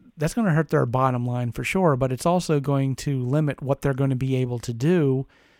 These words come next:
uh, going forward, you know? And, I mean, that's, that's what bothers me because, um, again, it's like, you know, Zack Snyder is, is,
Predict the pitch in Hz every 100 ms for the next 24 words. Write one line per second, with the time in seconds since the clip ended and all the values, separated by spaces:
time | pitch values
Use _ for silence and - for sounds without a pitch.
0 | _ _ _ 127 123 123 120 160 143 123
1 | 180 240 104 101 - - _ _ _ -
2 | 110 101 117 - 123 131 135 135 143 143
3 | 165 156 240 - - 196 202 214 190 135
4 | 147 131 113 - - - - _ - 139
5 | - 147 147 151 131 - - - _ -
6 | - - - 147 151 156 147 156 _ _
7 | _ 170 160 208 190 143 165 156 147 -
8 | _ - 151 147 127 151 175 - 156 156
9 | 165 170 139 135 - 131